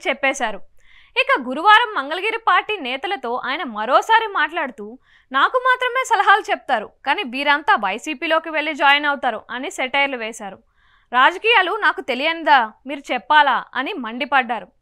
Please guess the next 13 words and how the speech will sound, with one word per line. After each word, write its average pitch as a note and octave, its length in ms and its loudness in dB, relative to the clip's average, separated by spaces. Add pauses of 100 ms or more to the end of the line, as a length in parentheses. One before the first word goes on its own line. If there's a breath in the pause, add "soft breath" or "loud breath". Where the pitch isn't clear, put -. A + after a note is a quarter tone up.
(300 soft breath)
ఇలా B4 280 2
మాటి A3+ 380 -2
మాటికి A#4 580 0
పవన్ F#4 260 2
కాపు C#4+ 300 0
పెద్దల G4 360 -4
మీద D4+ 240 -6
విసురులు B3+ 520 -4
విసరడంతో C#4 720 -4
జోగయ్య A#3+ 480 0 (100)
ఫీల్ D4+ 180 -4
అవుతున్నారట. D#4 600 2 (600 soft breath)
దాంతో G4+ 420 6